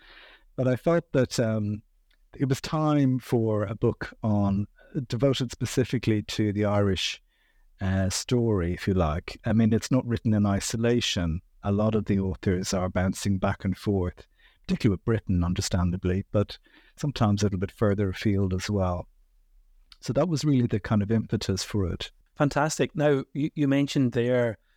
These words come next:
Speaker 2: uh, the range of buildings that can be considered within Georgian Ireland. I think one, one of the very striking things about the book is that there is this emphasis,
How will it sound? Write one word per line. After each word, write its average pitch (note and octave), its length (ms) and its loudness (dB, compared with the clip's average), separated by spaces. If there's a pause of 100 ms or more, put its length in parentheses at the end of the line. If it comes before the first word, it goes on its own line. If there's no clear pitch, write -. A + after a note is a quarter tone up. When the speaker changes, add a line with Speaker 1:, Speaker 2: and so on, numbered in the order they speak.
(200)
Speaker 2:
uh, A#2+ 180 2
the A#2 140 -2
range B2+ 520 2
of C#3 140 0
buildings B2+ 720 0
that A2+ 220 0
can A2 180 0
be G#2 100 -4
considered G2+ 480 -2
within G2 300 0
Georgian F#2+ 380 -2
Ireland. F#2 380 -8 (400)
I C#3+ 60 0
think G#3 200 0
one, F3 180 0
one F#3+ 140 -2
of A#3+ 60 2
the G#3+ 60 0
very E3+ 120 0
striking C3 480 -2
things C#3 280 -2
about - 120 -8
the - 80 -2
book A#2+ 220 -2 (100)
is B2+ 240 -2
that A#2 260 -2
there A#2 140 -2
is D3+ 220 -2
this A#2 260 -2
emphasis, G#2+ 580 -4